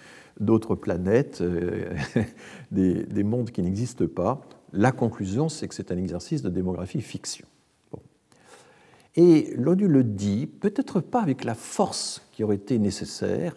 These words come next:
en tout cas, l'onu quand même le dit très clairement, et je vous cite, euh, ces passages, euh, le, abolir le vieillissement à coup de migrants, ben, c'est out of reach because of the extraordinary large numbers of migrants that would be required. Hors de portée,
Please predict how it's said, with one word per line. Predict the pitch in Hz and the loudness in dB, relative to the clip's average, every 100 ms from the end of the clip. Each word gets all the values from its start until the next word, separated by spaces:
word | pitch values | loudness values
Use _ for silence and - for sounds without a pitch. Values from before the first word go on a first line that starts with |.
| - | -8
en | 104 | -8
tout | 120 | -6
cas, | - 135 | -2 0
l'onu | 101 117 139 | 2 2 2
quand | 113 | 0
même | 107 107 | -2 0
le | 90 | 0
dit | 95 117 | 0 0
très | - - | -2 -10
clairement, | - 87 117 185 | -10 -6 -2 0
et | 107 | 0
je | |
vous | 82 78 | -2 -6
cite, | - 117 110 - | -6 -6 -8 -14
euh, | - - | -14 -14
ces | - | -14
passages, | - 76 - 131 196 120 - - - - - _ - | -14 -14 -6 -4 -2 -4 -6 -16 -20 -20 -20 _ -2
euh, | 95 90 87 | 2 2 2
le, | 90 | 2
abolir | 120 139 143 127 | 6 8 8 8
le | 98 | 6
vieillissement | 101 98 113 | 2 0 -4
à | |
coup | 92 - | -4 -6
de | 85 | -6
migrants, | 85 82 113 | -6 -6 -6
ben, | 123 | -4
c'est | 87 - - | -6 -10 -6
out | 120 123 | -4 -4
of | 98 80 | -4 -4
reach | 87 123 156 - - - - | -4 -4 -6 -12 -18 -20 -12
because | 101 101 110 113 107 - | -10 -8 -4 -2 -4 -8
of | 92 85 | -8 -4
the | 85 | -6
extraordinary | 85 - 135 135 101 95 | -6 -6 -2 0 0 -2
large | 92 101 - | -2 -6 -6
numbers | 92 92 95 98 | -6 -6 -4 -6
of | 87 | -6
migrants | 85 82 80 90 113 - - | -6 -8 -6 -6 -8 -10 -10
that | 101 98 - - | -8 -6 -10 -6
would | 101 | -6
be | 95 98 | -2 -2
required. | 98 87 - - 98 76 73 - - - - - - - | -2 -4 -4 -2 -2 -4 -8 -14 -20 -20 -20 -20 -12 4
Hors | 156 135 113 | 6 6 4
de | 98 | 0
portée, | - - - - 185 | 0 -8 -6 0 0